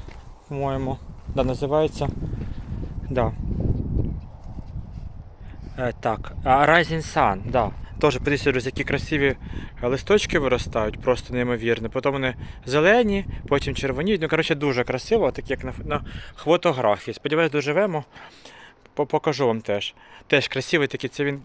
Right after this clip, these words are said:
досить таки напівплакучий сорт, дуже гарний. Ось, красота. І, е, здається, крайній <laughs> сорт. Не ш-, не шукай крайніх. Це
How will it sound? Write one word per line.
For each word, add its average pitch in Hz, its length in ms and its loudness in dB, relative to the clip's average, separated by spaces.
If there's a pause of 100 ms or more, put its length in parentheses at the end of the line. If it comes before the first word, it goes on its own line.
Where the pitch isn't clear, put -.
досить 143 280 -2
таки 143 260 -4 (100)
напівплакучий 156 720 -2
сорт, - 360 -4
дуже 127 240 -2
гарний. 113 420 -2 (720)
Ось, 113 360 -2
красота. 117 500 0
І, 190 440 2
е, 131 260 0 (1120)
здається, 143 640 0 (420)
крайній 170 460 4
<laughs> - 0 -
сорт. - 500 0 (840)
Не 135 100 -2
ш-, - 120 -8
не 143 120 -6
шукай 143 300 2
крайніх. 110 420 4
Це 196 280 6